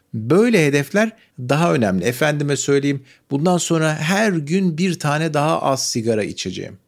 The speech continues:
Yani sigarayı bırakmak yerine bu şekilde azaltıyorsun. Daha somut hedefler koyuyorsun. Ben de mesela aynı tuzağa düşmüştüm.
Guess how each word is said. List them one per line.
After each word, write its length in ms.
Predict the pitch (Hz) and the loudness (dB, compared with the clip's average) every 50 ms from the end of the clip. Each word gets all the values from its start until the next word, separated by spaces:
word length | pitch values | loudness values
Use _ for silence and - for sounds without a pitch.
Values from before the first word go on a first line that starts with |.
| _ _ - | _ _ -14
Yani 80 | 101 101 | -10 -6
sigarayı 540 | - - 113 107 123 131 127 139 139 117 | -4 -4 -2 0 2 2 4 4 2 2
bırakmak 580 | 107 123 131 127 123 127 - 160 147 - - - | 2 2 2 0 0 -2 -4 -4 -4 -4 -4 -4
yerine 420 | 120 113 113 135 170 196 208 202 - _ _ _ - | -2 -2 0 0 -2 -2 -2 -4 -8 _ _ _ -4
bu 80 | 156 | -4
şekilde 460 | 139 - 135 117 - - 110 101 104 87 | -2 -2 -2 -4 -2 -2 -2 0 0 0
azaltıyorsun. 680 | 104 98 92 101 95 92 95 - 90 - - - 92 92 | -2 -2 -2 -2 -2 -2 -4 -8 -10 -10 -8 -6 -4 -2
Daha 180 | 101 110 117 | 0 0 0
somut 340 | 113 - - 113 113 113 - | -2 -2 -4 -2 -2 -2 -2
hedefler 480 | 107 98 98 92 - - 98 92 92 - | -2 0 -2 -2 -2 -2 -4 -4 -4 -4
koyuyorsun. 440 | - 95 95 92 - - - - - _ _ _ _ _ _ - | -6 -6 -6 -6 -8 -10 -12 -14 -16 _ _ _ _ _ _ -10
Ben 380 | 139 131 120 139 208 247 240 185 | -8 -6 -2 -2 -2 0 0 0
de 60 | 160 | 0
mesela 360 | 123 113 - - 104 104 95 | 0 0 0 -2 -2 -2 -2
aynı 300 | - 110 113 120 117 117 | 0 0 0 0 0 -2
tuzağa 380 | - - 110 101 110 104 98 90 | -4 -6 -6 -2 -2 -2 -2 -2
düşmüştüm. 500 | 95 90 - - 95 - - - 95 | -6 -8 -10 -10 -12 -12 -12 -12 -14